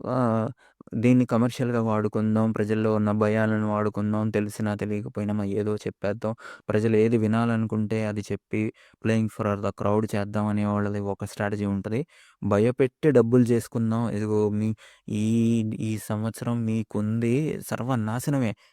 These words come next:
ఇదిగో కింద నంబర్ ఉంది ఫోన్ చేయండి, ఓ రెండు లక్షలు పెట్టి పూజ చేద్దాం, ఇలాంటి వాళ్ళు నైంటీ ఎయిట్ పర్సెంట్ ఉంటారు కాబట్టి వాళ్ళని చూసి అసలు శాస్త్రమే తప్పనుకోకూడదనేది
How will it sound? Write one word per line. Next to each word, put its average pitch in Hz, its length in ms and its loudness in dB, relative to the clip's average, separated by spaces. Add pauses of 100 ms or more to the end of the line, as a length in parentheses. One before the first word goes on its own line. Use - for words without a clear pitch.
(120)
ఇదిగో 110 240 0
కింద 110 220 0
నంబర్ 110 300 0
ఉంది 110 160 -2
ఫోన్ 113 280 0
చేయండి, 110 320 2 (260)
ఓ - 140 0
రెండు 107 180 4
లక్షలు 110 260 -4
పెట్టి 104 180 -4
పూజ 110 200 0
చేద్దాం, 104 340 0 (100)
ఇలాంటి 120 440 0
వాళ్ళు 135 280 2
నైంటీ 123 300 0
ఎయిట్ 120 180 0
పర్సెంట్ 113 360 -2
ఉంటారు 107 300 -2
కాబట్టి 104 420 -4 (440)
వాళ్ళని 110 340 2
చూసి 117 220 -6
అసలు 104 220 -6
శాస్త్రమే 113 540 -2
తప్పనుకోకూడదనేది 104 1000 0